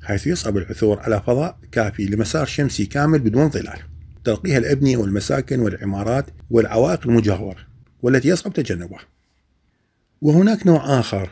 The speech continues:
هو الدايركت شيدنج، تمييزا له عن الاندايركت شيدنج مثل ظلال الغيوم.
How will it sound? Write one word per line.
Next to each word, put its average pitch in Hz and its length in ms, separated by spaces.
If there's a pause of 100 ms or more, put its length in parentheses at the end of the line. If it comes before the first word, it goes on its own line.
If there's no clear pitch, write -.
(120)
هو 135 80
الدايركت 170 380
شيدنج، 95 380 (1160)
تمييزا 156 420
له 131 500
عن 120 240 (120)
الاندايركت 139 840
شيدنج 92 360 (680)
مثل 127 220
ظلال 117 280
الغيوم. 113 360